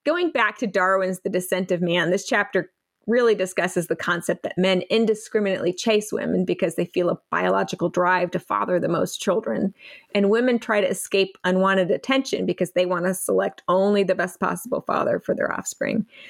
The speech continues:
So males produce millions of sperm and they wanna spread the seed far and wide. And females only ovulate, you know, once a month, a finite number of times, you know, once a month for so many years.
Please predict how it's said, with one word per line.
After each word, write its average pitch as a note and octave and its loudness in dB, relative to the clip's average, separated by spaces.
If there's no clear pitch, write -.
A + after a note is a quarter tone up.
So F#3+ 0
males A3 2
produce - -2
millions A#3+ 4
of G3 0
sperm F3 0
and E3+ 0
they E3+ 2
wanna F3 0
spread G3 -2
the G3+ 0
seed F#3+ -2
far - -2
and - -2
wide. F3+ 0
And F3+ 0
females A3 0
only B3+ 4
ovulate, G3+ 4
you G3 2
know, F3 4
once G3 2
a C4+ 2
month, B3 2
a - 0
finite G#3+ 2
number G#3+ 4
of G#3+ -2
times, - 0
you G#3 0
know, G3+ 2
once - 2
a A3+ 2
month A3 2
for F3+ 0
so G3+ 0
many F#3+ 4
years. G3 0